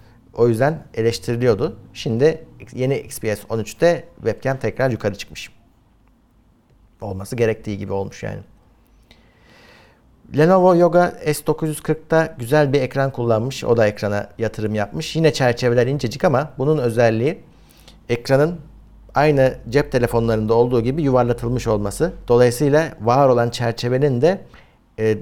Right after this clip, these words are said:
daha az gözükmesini daha, e, sağlamış. Bence gayet güzel bir çözüm olmuş buradan bakıldığında. Tabii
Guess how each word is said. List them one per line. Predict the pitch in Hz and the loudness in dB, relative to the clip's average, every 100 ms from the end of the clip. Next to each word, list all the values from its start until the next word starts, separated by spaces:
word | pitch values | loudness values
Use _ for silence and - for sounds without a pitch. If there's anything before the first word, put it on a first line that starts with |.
| 104 | -2
daha | 117 156 | 0 0
az | 120 113 98 | 2 0 0
gözükmesini | 113 104 104 107 - 107 95 - - | -4 -4 -6 -8 -4 -6 -6 -12 -8
daha, | 110 113 - | -2 -2 -2
e, | 113 107 | -2 -2
sağlamış. | 101 110 107 160 180 - - - 160 - _ _ _ _ | 0 0 0 -2 -6 -10 -16 -20 -20 -20 _ _ _ _
Bence | 107 127 120 139 147 - - _ _ _ | -2 0 2 0 0 -6 -20 _ _ _
gayet | 117 117 117 | 0 0 -2
güzel | 104 113 107 | -4 -2 -2
bir | 104 - - | -4 -6 -8
çözüm | 110 104 104 | -6 -2 -2
olmuş | 101 143 - - | -2 -4 -10 -12
buradan | 104 104 104 | -8 -4 -4
bakıldığında. | 104 110 101 104 104 110 165 - _ _ - - _ | -4 -4 -4 -4 -4 -4 -6 -8 _ _ -20 -20 _
Tabii | 120 | -8